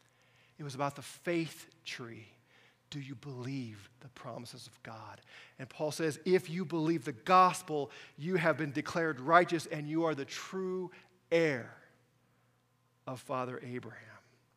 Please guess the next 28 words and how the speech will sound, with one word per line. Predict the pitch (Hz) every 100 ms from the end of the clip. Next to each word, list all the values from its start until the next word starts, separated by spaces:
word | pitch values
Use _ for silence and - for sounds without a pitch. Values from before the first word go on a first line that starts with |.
| _ _ _ _ _ _ _ _ - - - - _ _ _
So | - 196
the |
question | - 240 226
we | 214
need | 220
to | 208
ask | 208 -
ourselves | 190 - 240 247 208 165 156 -
is, | 170 165 185 214 - - - _ - - _ _
are | 175 196 226
there | 185 214 208
religious | 202 190 208 196 208 180
rituals? | 208 214 175 127 110 - - - - - -
Are | 196 214
there | 190 214 202
ceremonies? | - - 226 233 226 202 175 143 110 104 - - - -
Are | 175 202
there | 190 202
things | 196 214 214 196
that |
we | 190 190 233 233
are | 214
tempted | - 196 180 180
to | 160
trust | - 190 175
in | 180
and | 170
think, | 175